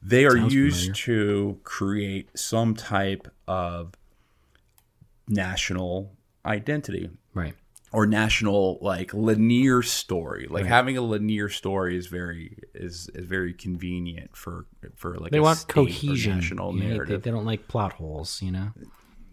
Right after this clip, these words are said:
Speaker 1: Yeah, they wanna be able to be like, "We are the descendants of these people.
Speaker 2: The Scythians."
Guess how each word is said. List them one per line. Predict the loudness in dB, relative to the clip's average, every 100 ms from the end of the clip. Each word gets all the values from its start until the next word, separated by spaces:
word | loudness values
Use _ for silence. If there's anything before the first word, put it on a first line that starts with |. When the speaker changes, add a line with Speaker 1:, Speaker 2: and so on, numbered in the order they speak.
| -12
Speaker 1:
Yeah, | -2 4 4 4 2
they | 4
wanna | 4 4
be | 6
able | 6 6
to |
be | 4 4
like, | 8 6 6
"We | -2 0 2 4
are | 4 4 2
the | 0 -2
descendants | -4 -2 -2 -2 -4 -4 -2
of | 0 2 0 -4 -8 -6 0
these | 4 6 4 2
people. | -2 -4 -4 -8 -6 -4
Speaker 2:
The | -4
Scythians." | -2 0 0 0 -2 -6 -8 -8